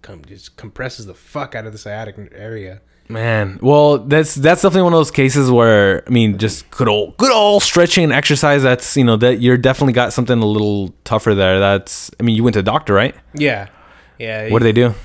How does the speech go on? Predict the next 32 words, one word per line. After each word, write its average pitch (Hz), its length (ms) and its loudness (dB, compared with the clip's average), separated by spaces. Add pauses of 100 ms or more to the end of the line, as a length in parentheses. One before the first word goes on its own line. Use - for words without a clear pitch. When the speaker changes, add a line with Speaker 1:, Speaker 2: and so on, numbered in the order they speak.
(560)
Speaker 2:
do? 123 80 -16
Speaker 1:
Uh, 117 460 -10 (360)
well, 127 120 -8
he 147 120 -4
just 160 220 -6
gave 156 160 -2
me 156 100 -4
a 123 60 -4
cortisone 131 520 -6
shot 110 440 -8 (120)
and 117 160 -14
told 120 180 -12
me 120 60 -10
to 110 100 -10
wait 113 260 -8
a 110 60 -10
couple 110 280 -14
of 101 80 -14
days 107 220 -10
for - 120 -14
it 98 80 -14
to 101 80 -16
kick 113 260 -14
in. 117 340 -14
It's - 120 -20
been 127 160 -8
a 117 40 -6
week, 120 360 -10
still - 220 -8
hasn't 104 200 -10
kicked 104 240 -14
in. 107 240 -12